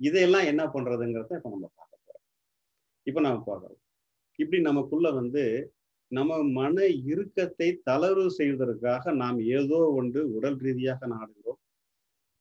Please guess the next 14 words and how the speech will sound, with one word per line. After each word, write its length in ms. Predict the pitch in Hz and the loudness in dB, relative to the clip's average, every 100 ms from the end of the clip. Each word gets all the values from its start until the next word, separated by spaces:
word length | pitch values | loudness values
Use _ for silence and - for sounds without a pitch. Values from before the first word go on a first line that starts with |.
| _ _ _ _ _ _ _ - | _ _ _ _ _ _ _ -6
ஒரு 180 | 117 110 110 107 - _ - | -4 -2 -4 -4 -8 _ -4
பொருள் 260 | 135 160 143 | 0 2 2
ரீதியா 260 | 131 131 131 113 | 0 0 -2 -2
நாடுறோம், 460 | 104 - 104 131 - _ _ _ - | -6 -8 -10 -12 -16 _ _ _ -8
ஒரு 140 | 170 139 | -8 -8
ட்ரிங்க்ஸ் 280 | 107 107 - | -10 -10 -12
வழியா 180 | 95 92 | -12 -14
நாடுறோம். 420 | 85 85 _ _ _ _ _ _ - | -16 -20 _ _ _ _ _ _ -16
இது 100 | 95 101 | -12 -10
மூணு 160 | 110 101 | -8 -8
தாங்க 160 | 101 117 | -10 -10
நடக்குது. 300 | 92 87 85 _ _ _ _ _ _ _ _ _ _ _ _ _ _ _ _ _ | -12 -16 -20 _ _ _ _ _ _ _ _ _ _ _ _ _ _ _ _ _
இப்ப 240 | 135 123 127 | -12 -4 -4
நம்ம 160 | 117 | -2